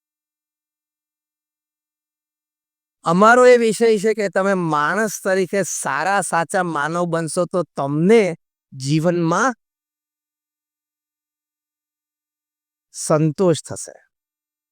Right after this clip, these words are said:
આ સિત્તેર એંસી વર્ષના જીવનમાં સંતોષ પ્રાપ્ત કરવો એ બહુ જ મોટી વાત છે. કારણ કે અંગ્રેજીમાં એક કહેવત છે, "Man is born crying, he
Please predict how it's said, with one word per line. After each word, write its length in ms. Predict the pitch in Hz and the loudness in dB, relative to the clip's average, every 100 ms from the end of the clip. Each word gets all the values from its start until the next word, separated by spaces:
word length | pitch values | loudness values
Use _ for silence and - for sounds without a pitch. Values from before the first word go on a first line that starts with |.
| _ _ _ _ 151 | _ _ _ _ -6
આ 60 | |
સિત્તેર 440 | 147 170 - 214 196 | -4 -4 0 2 2
એંસી 240 | 175 196 | 2 0
વર્ષના 380 | 185 185 - 185 | 2 2 2 0
જીવનમાં 840 | 151 170 180 180 180 156 139 - | 2 2 4 2 0 -2 -6 -12
સંતોષ 680 | 175 - 170 165 - 196 - | -12 -4 -2 -2 -2 -2 -2
પ્રાપ્ત 280 | 185 175 - | 2 2 2
કરવો 300 | - 180 175 | -2 0 0
એ 40 | |
બહુ 260 | 170 160 180 | 0 0 0
જ 40 | |
મોટી 340 | 160 143 185 170 | 0 -2 0 0
વાત 180 | 127 - | 0 -6
છે. 140 | - _ _ _ _ _ _ _ _ _ _ _ _ _ _ _ _ _ _ _ _ _ _ _ _ _ _ _ _ _ _ _ _ _ _ _ | -18 _ _ _ _ _ _ _ _ _ _ _ _ _ _ _ _ _ _ _ _ _ _ _ _ _ _ _ _ _ _ _ _ _ _ _
કારણ 100 | 180 | 0
કે 80 | 175 | 2
અંગ્રેજીમાં 520 | 170 185 180 190 190 | 4 4 4 2 0
એક 100 | 180 | 0
કહેવત 300 | 190 185 180 | 0 0 0
છે, 140 | 170 147 139 | -2 -4 -4
"Man 300 | 147 165 175 175 175 - _ _ _ _ - | -6 -6 -4 -6 -8 -14 _ _ _ _ -6
is 180 | 156 135 | -4 0
born 340 | 156 160 160 | 0 0 -2
crying, 460 | 135 156 147 175 202 220 - _ _ _ _ _ _ _ _ _ _ _ | -4 -4 -2 -2 -4 -8 -16 _ _ _ _ _ _ _ _ _ _ _
he 120 | 151 | -2